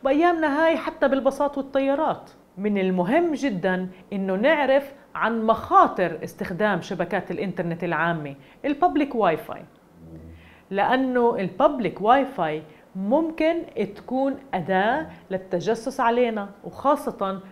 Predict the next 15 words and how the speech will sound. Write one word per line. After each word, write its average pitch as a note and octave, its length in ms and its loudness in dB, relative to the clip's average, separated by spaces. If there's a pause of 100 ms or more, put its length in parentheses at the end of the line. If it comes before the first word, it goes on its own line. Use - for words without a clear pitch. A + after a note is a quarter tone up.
(100)
بكل C#4 420 2
ما A#3+ 140 2
يتعلق G#3+ 600 0
بنشاطنا F#3+ 680 -4
على G3 200 -4
الإنترنت، F#3+ 520 -8 (600)
أو C4 320 6 (420)
ممكن A#3+ 460 2
تكون B3 400 2 (260)
أداة A#3 440 6
لنقل A3 480 2
البرمجيات F#3 640 -2
الخبيثة، C#4+ 640 0 (680)
أو G#3 380 4 (200)
أداة A#3+ 420 6